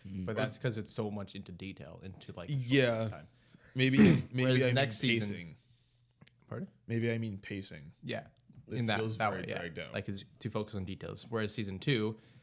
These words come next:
Speaker 3: Oh.
Speaker 2: it's supposedly gonna be, like, over the course of four or five years or something like that, and it's gonna be, like, uh, three episodes focusing on each year, so it kinda, like, time jumps,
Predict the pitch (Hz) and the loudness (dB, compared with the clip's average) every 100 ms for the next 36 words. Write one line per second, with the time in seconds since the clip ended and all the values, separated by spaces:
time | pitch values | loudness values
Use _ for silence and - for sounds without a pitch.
0 | - 95 107 - 95 107 104 101 98 95 | -10 -4 -4 -4 -4 -4 -4 -4 -6 -6
1 | 92 98 92 98 92 87 90 - _ _ | -6 -6 -6 -6 -6 -8 -10 -16 _ _
2 | - 98 98 - 101 - 90 87 - - | -12 -8 -8 -6 -8 -8 -12 -12 -20 -20
3 | - - _ _ _ _ - - 101 101 | -20 -20 _ _ _ _ -20 -12 -8 -8
4 | 95 98 92 95 95 98 92 92 92 - | -8 -8 -6 -8 -10 -12 -14 -14 -12 -10
5 | 95 98 - 95 92 90 - - - _ | -10 -10 -10 -10 -10 -8 -6 -6 -8 _
6 | _ - - - 107 95 90 - - 98 | _ -20 -20 -12 -6 -6 -6 -10 -8 -8
7 | - - 92 90 - 92 - 95 90 90 | -8 -8 -8 -8 -10 -10 -10 -12 -12 -12
8 | 90 - - 92 - 92 90 92 - 90 | -14 -16 -16 -14 -10 -10 -10 -12 -12 -12
9 | 87 - - 92 90 - - - | -12 -14 -14 -14 -12 -14 -16 -20